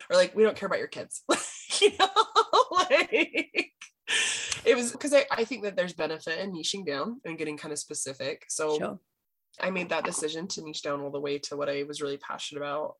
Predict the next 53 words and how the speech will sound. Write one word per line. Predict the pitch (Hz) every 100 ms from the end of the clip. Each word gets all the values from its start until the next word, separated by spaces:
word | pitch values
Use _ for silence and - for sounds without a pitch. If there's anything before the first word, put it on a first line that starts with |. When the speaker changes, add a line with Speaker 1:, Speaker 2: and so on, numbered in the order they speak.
| -
Speaker 1:
And | 185
we | 208
were, | 254 -
I |
mean, | 190 196
really, | 190 208 226 233
I | -
started | 185 - 180
at | 175
the | 160
very | 160 165
tail | 160 - 156 -
end | 160 202
of, |
like, | 156 135 -
blogs | 147 147 214 -
kind | - 156
of | 151 _ -
stopped | - 156 147 147
Speaker 2:
Okay. | 160
Speaker 1:
being | 151 156
as | 151
much | 143 139
of | 143
a |
thing. | - 156 156 165 190
And | 170
we | 165
moved | 151 143
more | 147 135
into | 135 147 -
things | 131 143
like | 151
Instagram | 139 139 - 143 135 131 143
and | 131 127
Speaker 2:
And |
Speaker 1:
podcasts | 196 - 208 - 208 175
and, | 143 139 139
Speaker 2:
podcasts. | - - -
Yeah. | 156 156 127
Speaker 1:
and | 117 -
TikTok | 92 - 113 110 101
has | 104 -
happened, | - - - 73 78
which | - - _
is | - -
hard. | - - 64 - -
<laughs> | - - - - - 349 - 392 403 415
And | 381 370 -
all | 160
the | 185 196
things, | 175 139 -
right? | 160 151 185